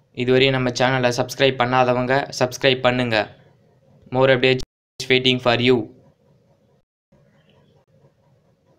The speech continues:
லெஃப்ட் சைடில் கிளிக் பண்றேன். ப்ரொஃபைல் ஆப்ஷன் வரும். எடிட் ப்ரொஃபைல்னு இருக்கும். அது மேலே கிளிக் பண்றேன். கிளிக் பண்ணிட்டு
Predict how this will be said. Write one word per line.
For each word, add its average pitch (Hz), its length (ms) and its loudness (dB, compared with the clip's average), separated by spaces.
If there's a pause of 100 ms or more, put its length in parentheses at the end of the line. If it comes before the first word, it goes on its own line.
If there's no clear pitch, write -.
(680)
லெஃப்ட் 127 200 0
சைடில் 139 240 2
கிளிக் 127 200 0
பண்றேன். 127 300 -2 (260)
ப்ரொஃபைல் 139 380 2
ஆப்ஷன் 131 320 -2
வரும். 131 220 -4 (1120)
எடிட் 143 280 0
ப்ரொஃபைல்னு 135 440 2
இருக்கும். 120 200 0
அது 123 120 -2
மேலே 123 160 -2
கிளிக் 120 200 -2
பண்றேன். 120 320 -2 (680)
கிளிக் 139 200 -2
பண்ணிட்டு 147 320 0